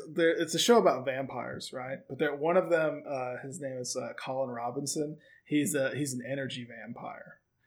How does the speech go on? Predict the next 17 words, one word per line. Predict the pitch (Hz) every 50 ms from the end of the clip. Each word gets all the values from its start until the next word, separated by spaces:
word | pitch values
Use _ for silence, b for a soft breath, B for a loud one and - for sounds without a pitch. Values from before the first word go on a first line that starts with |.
| _ _ _ _
Like, | - 160 147 139
the | 170 175
other | 202 220 247 233
vampires | 196 196 190 190 160 160 180 180 185 170 -
are, | 170 156
like, | 147 151 143
from | - 139 139 131
Lithuania | 139 139 - - 135 131 131 131 135 139 139 139
and | 131
they | 127 117
drink | 117 135 131 131 120 -
blood. | 123 120 123 135 143 156 160 160 156
They're | 135 127 117
that | 127 139 143 -
kind | 147 147 147
of | 147
vampire. | 156 160 160 160 - 160 165 170 175 165